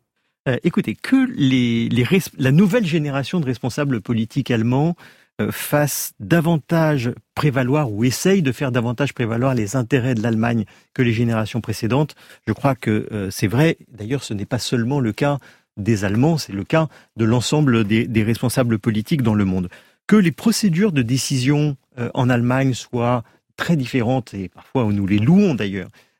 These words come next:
en tout cas plus lentes, plus complexes que chez nous, c'est vrai aussi. Qu'il y ait des décisions solitaires qui aient été prises par l'Allemagne ces dernières années, c'est vrai, euh, également. On l'a vu même il y a quelques jours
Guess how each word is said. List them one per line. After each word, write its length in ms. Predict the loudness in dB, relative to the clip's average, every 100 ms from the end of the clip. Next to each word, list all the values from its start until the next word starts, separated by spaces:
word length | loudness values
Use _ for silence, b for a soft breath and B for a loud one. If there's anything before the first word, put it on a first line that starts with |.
| -14
en 40 |
tout 120 | -10
cas 240 | -2 -2 -2 b b
plus 180 | 2 2
lentes, 400 | 2 0 -6 -8
plus 160 | -2 -2
complexes 540 | 0 0 0 -2 -2 -2 -2 -4
que 80 |
chez 160 | -2 2
nous, 220 | 4 2 -2
c'est 180 | -6 -4
vrai 240 | 0 2
aussi. 260 | 2 0 -6
Qu'il 220 | -2 0
y 60 | 0
ait 40 |
des 140 | 0
décisions 500 | -2 0 0 0 0
solitaires 520 | 0 0 0 0 -4 -4
qui 120 | -6
aient 40 |
été 160 | -4 -6
prises 180 | -8 -8
par 160 | -6
l'Allemagne 420 | -4 -2 0 0 -2 B B
ces 160 | -4 -2
dernières 400 | 0 -2 -2 0
années, 260 | 2 2 -2 b b
c'est 180 | -4 -2
vrai, 460 | 0 2 2 0 -2
euh, 160 | -2 0
également. 400 | 0 0 0 0
On 120 | 0
l'a 120 | -2
vu 140 | -2
même 180 | -2 -2
il 40 | -4
y 40 |
a 60 | -6
quelques 300 | -6 -4 -2
jours 280 | 0 0